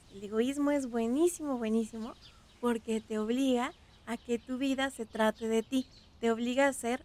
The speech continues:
la protagonista de tu propia existencia.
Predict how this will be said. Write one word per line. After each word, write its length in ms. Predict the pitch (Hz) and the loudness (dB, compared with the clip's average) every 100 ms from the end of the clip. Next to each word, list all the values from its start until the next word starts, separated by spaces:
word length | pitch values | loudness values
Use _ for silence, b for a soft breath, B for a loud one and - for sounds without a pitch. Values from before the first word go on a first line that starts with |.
| - | -2
la 220 | 240 233 | 6 6
protagonista 1120 | 233 233 - 233 233 240 262 285 - 320 - - - | 4 -6 0 2 4 4 4 2 0 0 0 0 2
de 140 | 226 | 2
tu 220 | - 226 | 2 -8
propia 580 | - 247 247 226 254 254 - | 0 4 4 4 -2 -2 0
existencia. 880 | 226 - - 208 - 220 202 208 | -2 0 -2 -2 2 4 4 2